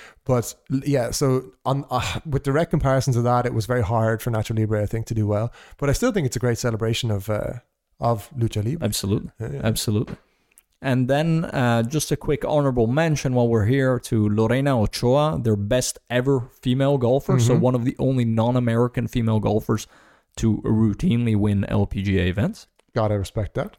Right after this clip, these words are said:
Speaker 2: Gotta
Speaker 1: Gotta
Speaker 2: respect
Speaker 1: respect
Speaker 2: that. And then, uh, a friend of yours.
Speaker 1: Oh, you gotta, you cannot talk about Mexican sports without Checo Perez. What a man, especially this year. Like, having to fight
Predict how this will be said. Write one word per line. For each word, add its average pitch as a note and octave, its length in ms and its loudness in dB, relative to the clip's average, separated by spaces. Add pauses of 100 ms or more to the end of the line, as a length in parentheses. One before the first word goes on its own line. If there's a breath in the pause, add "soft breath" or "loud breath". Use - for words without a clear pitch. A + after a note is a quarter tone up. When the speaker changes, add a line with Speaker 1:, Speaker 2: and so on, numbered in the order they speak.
Speaker 2:
Gotta G#2+ 160 0
Speaker 1:
Gotta G#2+ 40 0
Speaker 2:
respect G#2+ 220 0
Speaker 1:
respect G#2+ 240 -2
Speaker 2:
that. F3 140 0 (600 soft breath)
And C3 180 0
then, A3+ 280 2
uh, G#3 440 2
a - 60 0
friend G3+ 300 0
of F#3+ 100 -2
yours. B3+ 400 0
Speaker 1:
Oh, A2+ 260 0 (160)
you A#2+ 160 0
gotta, C#3 420 0
you B2 120 2
cannot D3 560 -2
talk B2+ 240 0
about A2 380 -2 (340)
Mexican B2+ 380 -2
sports A2 320 -4
without G#2 180 -2
Checo A2+ 420 -4
Perez. G2+ 460 -4 (520 soft breath)
What E3 280 0
a A2+ 40 0
man, A2+ 640 -2
especially D#3+ 540 0
this A#2+ 240 0
year. - 200 -4 (320 loud breath)
Like, B2+ 340 -2
having D#3+ 300 0
to C#3+ 120 -2
fight C3 400 0